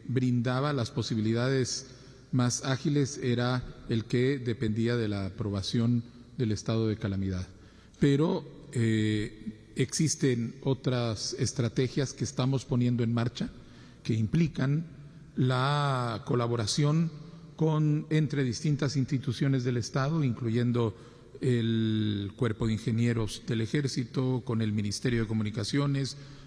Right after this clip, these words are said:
con el sector privado, para dar una respuesta inmediata, lo antes posible, a esta situación. No vamos a esperar a que en el Congreso de la República se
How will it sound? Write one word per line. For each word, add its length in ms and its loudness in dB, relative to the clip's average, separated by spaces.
con 420 2
el 140 0
sector 340 -2
privado, 460 0
para 160 -2
dar 160 0
una 180 2
respuesta 600 -2
inmediata, 800 2
lo 180 2
antes 300 2
posible, 640 0
a 160 0
esta 240 -2
situación. 560 -2
No 280 2
vamos 340 2
a 80 2
esperar 560 0
a 320 2
que 680 0
en 240 2
el 120 0
Congreso 460 0
de 100 4
la 120 2
República 800 2
se 340 0